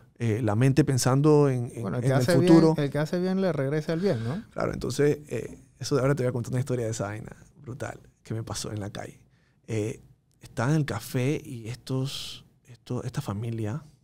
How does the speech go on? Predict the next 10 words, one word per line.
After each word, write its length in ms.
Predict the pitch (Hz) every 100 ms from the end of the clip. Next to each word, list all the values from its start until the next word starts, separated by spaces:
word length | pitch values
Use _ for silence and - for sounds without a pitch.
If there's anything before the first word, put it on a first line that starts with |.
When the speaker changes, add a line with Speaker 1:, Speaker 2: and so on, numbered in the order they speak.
| _ -
Speaker 1:
que 120 | 85
las 140 | 107
quiero 240 | - 113 110
mucho, 480 | 113 110 110 139 - _ _ - 101 90 _ _ 107
el 140 | 101 117
hijo 360 | 139 - 170
de 220 | 127 110
ellos 420 | 120 123 143 151 -
fue 200 | - 113
como, 420 | 131 127 101 -